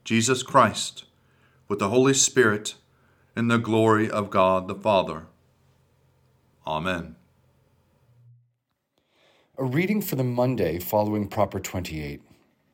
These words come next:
Speaker 2: This is from the Catechetical Instructions of Cyril, Bishop of Jerusalem, in the year three hundred eighty-six.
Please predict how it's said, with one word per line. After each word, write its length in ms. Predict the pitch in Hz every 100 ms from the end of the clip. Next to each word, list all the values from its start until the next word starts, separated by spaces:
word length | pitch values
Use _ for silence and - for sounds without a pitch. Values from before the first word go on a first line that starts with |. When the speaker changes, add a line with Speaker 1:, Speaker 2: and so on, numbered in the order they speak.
| -
Speaker 2:
This 200 | 101 -
is 140 | 101
from 220 | - 107
the 100 | 95
Catechetical 680 | 92 110 101 - 165 170 170
Instructions 880 | 156 113 - 131 127 - 80 78 80 - - - - -
of 160 | 98 -
Cyril, 540 | - - 120 73 71 -
Bishop 320 | - 85 - -
of 120 | 117
Jerusalem, 720 | - 110 123 117 76 69 85 _ _ _ - - -
in 120 | 104
the 100 | 101
year 180 | 95 98
three 320 | - 101 104
hundred 320 | 95 90 87 -
eighty-six. 840 | 87 82 80 - - - - -